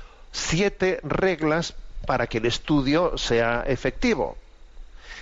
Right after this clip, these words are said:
Y estamos en este momento en época de exámenes. Y yo sé que, eh, pues hay muchos en este momento que están preparando sus selectividades y en las universidades, bueno, estamos, eh, en época de exámenes. Y me,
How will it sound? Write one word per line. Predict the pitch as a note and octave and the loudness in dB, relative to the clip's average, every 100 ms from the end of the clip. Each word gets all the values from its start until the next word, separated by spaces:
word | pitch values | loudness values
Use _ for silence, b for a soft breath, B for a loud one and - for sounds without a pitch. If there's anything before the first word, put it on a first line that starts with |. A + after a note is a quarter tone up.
| B | B
Y | C3 | -2
estamos | - G#3 G3 | 0 0 2
en | F3 D3 | 2 2
este | C#3+ - C#3 | 0 0 0
momento | C3+ C3+ C#3 F3+ | 2 2 2 2
en | C3 B2+ | 2 0
época | B2+ B2 A2+ | 0 0 0
de | A2 | 0
exámenes. | - F3+ D#3+ A#2 G#2 F2+ - - - - - - - B B B B B B A#2 | 0 0 0 0 -2 -4 -6 -10 -10 -14 -12 -14 -16 B B B B B B -4
Y | |
yo | A2 | -2
sé | A#2 B2 | 0 0
que, | B2+ B2 A2 A#2 | 2 2 2 0
eh, | C3 C3+ - | 0 0 -4
pues | - - | -4 0
hay | A2+ | 0
muchos | A#2 A#2+ B2 - B2+ A#2 A#2 | 0 -2 -2 0 0 -2 -2
en | A#2 | -4
este | A#2+ - A#2+ | -2 -2 0
momento | A#2 B2 B2+ C3+ | 2 0 0 -2
que | A#2+ | -2
están | G#2+ B2 B2+ | -2 -2 0
preparando | C3 C3 C3 B2 B2+ B2 | 0 0 0 0 0 -4
sus | - B2+ D3 - B B B B B | -2 -4 -4 -8 B B B B B
selectividades | - D3 D3 - C#3 E3 B2+ B2 B2 | -2 0 0 -2 -2 2 2 0 0
y | C3+ | 2
en | |
las | C#3 - | 0 0
universidades, | D3+ D3+ D#3 D3+ C#3 B2+ B2+ | 0 0 0 0 2 2 2
bueno, | A#2+ B2 | 0 -2
estamos, | - F#3+ F#3+ - | -2 -2 -2 0
eh, | C#3 C#3 - B2 | 0 0 0 -2
en | B2 | 0
época | - C3 B2+ | 0 0 0
de | G#2 | -2
exámenes. | G2 - A2 A2 G#2 G#2 - | -2 -2 -2 0 -2 -6 -8
Y | A#2+ | -8
me, | A#2+ | -8